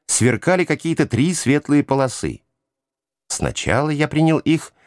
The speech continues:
за кристаллизацию соли, потом за горный хрусталь, но мне показалось, что они движутся. Солнечные лучи так ярко играли в этих стальных полосах,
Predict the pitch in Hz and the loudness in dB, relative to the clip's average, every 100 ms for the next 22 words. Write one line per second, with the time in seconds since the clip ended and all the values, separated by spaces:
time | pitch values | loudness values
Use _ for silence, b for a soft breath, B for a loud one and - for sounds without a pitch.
0 | _ 87 135 135 - 120 110 135 135 156 | _ 0 2 0 0 0 2 0 0 0
1 | 156 - 170 127 73 50 _ _ _ _ | 0 0 0 0 -2 -8 _ _ _ _
2 | _ _ - 64 65 139 185 147 110 151 | _ _ -6 -4 0 0 2 0 2 0
3 | 175 - 185 - - 135 92 87 82 82 | 0 -2 -4 -4 0 2 2 -2 -2 0
4 | 139 - - 185 180 147 - _ _ _ | 0 0 -4 0 2 0 -2 _ _ _
5 | - - 76 85 107 131 220 85 78 - | -12 -4 0 0 0 0 0 0 -2 -4
6 | - 78 _ _ _ - - - 190 190 | -8 -10 _ _ _ -8 -2 2 2 4
7 | 180 165 175 170 165 165 - 113 - 98 | 2 0 0 2 0 -2 -2 -2 0 -2
8 | - 82 143 147 - 123 110 139 120 110 | -2 0 0 0 0 0 0 2 2 0
9 | 127 113 - 110 110 127 - 95 85 - | 0 -2 -2 -2 0 0 -2 -2 -2 -2
10 | 175 165 - | -2 -2 -6